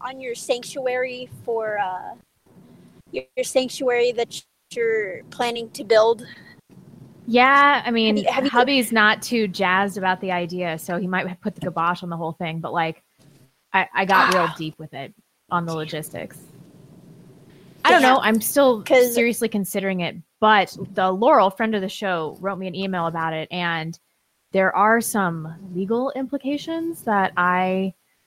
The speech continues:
Speaker 2: did not consider, and it seems like perhaps the best option would be leasing the land. And if I were in a situation where I was doing a planned community or joining a planned community,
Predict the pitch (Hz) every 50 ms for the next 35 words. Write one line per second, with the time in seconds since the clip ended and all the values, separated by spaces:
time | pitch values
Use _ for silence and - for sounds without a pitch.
0 | _ _ _ _ _ _ - - - - 185 185 190 196 196 185 180 180 180 185
1 | - 196 - - 190 180 175 - 190 185 196 208 - 208 220 202 - - 262 254
2 | 269 254 254 226 - - _ - - 220 202 190 - 220 185 196 254 277 - -
3 | - - - 220 185 - 185 180 190 - - - 175 180 180 180 - - 202 185
4 | 175 175 165 - 185 180 180 175 175 180 196 - - 208 190 190 180 180 165 165
5 | 156 156 160 180 208 226 214 - _ _ _ _ - 240 254 247 - - 214 226
6 | 254 285 311 320 320 294 294 - - 226 - 254 233 208 196 214 - - 240 226
7 | 220 - 175 190 180 175 - - 165 170 175 175 - 185 185 185 175 170 165 -
8 | _ _ _ _ _ _ _ _ - 180 170 175 175 175 175 175 - - - 170
9 | 165 175 180 196 214 196 170 165 151 - 170 165 170 180 180 180 - 165 _ -
10 | 175 170 170 170 - - 165 160 165 165 180 196 233 247 262 254